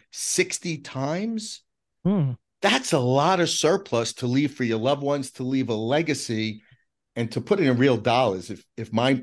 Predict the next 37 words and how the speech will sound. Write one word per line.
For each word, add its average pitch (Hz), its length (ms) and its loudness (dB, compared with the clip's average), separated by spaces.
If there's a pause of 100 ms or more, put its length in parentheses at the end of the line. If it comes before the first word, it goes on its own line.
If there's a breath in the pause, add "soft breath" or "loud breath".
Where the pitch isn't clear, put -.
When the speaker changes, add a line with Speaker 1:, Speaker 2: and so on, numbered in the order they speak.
(100)
Speaker 1:
parents 123 360 -2
put - 180 -10
ten 131 240 -2
thousand 123 320 0
dollars, 117 320 0
which 156 200 -10
they 208 180 -4
didn't, 120 640 -4 (300 soft breath)
into 143 260 2
an 131 100 2
S 147 160 0
and 147 80 -4
P 147 160 -2
fund 139 260 0
in 117 80 0
nineteen 123 380 -2
sixty-two, 123 800 -2 (120)
today 139 280 2
it'd 139 120 2
be 120 100 2
worth 117 240 0
about 104 200 -2
four 117 320 0
million 110 400 0
dollars 92 480 -8 (240 soft breath)
by 151 120 6
doing 185 360 4
nothing 165 380 4
and 120 80 0
just - 320 -10 (580)
keeping 214 300 2
it 151 100 -2
there 147 160 4
and 123 140 2
letting 131 180 0
it 123 140 -2
grow. 113 400 0